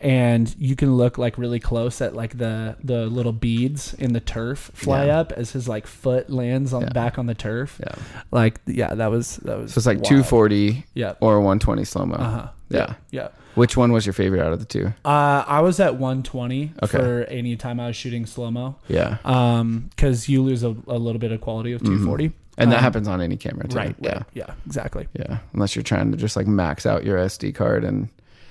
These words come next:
Speaker 2: 'cause the A seven S three can get, is it two forty?
Speaker 1: Uh, yeah.
Speaker 2: Okay.
Speaker 1: Oh, wait. No, no.
Speaker 2: Okay.
Speaker 1: Yeah, the S three can't do two forty.
Speaker 2: So this shoots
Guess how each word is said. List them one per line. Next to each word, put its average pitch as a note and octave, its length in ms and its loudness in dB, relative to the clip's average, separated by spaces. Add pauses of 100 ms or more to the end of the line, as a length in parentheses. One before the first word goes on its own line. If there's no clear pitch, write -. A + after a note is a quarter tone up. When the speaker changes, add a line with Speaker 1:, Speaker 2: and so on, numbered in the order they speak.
(240)
Speaker 2:
'cause C3+ 140 6
the B2+ 340 8
A C3 80 8
seven C3 260 2
S F#2 160 0
three F2 240 -4
can F#2+ 200 -2
get, F2 320 -2 (580)
is A#2 220 0
it C3+ 100 0
two D3 120 0
forty? D3 320 -4 (800)
Speaker 1:
Uh, C3+ 500 0
yeah. F3 200 2 (260)
Speaker 2:
Okay. G#2+ 140 -2
Speaker 1:
Oh, G#3+ 180 6
wait. C#3 400 2
No, B2 380 -2
no. C#3 360 -8
Speaker 2:
Okay. - 260 -2
Speaker 1:
Yeah, B2+ 180 -2
the A#2+ 160 -8
S C3+ 180 -6
three A#2+ 160 -8
can't - 220 -12
do - 120 -14
two - 160 -14
forty. - 160 -8
Speaker 2:
So C3+ 140 6
this A#2+ 160 4
shoots - 460 0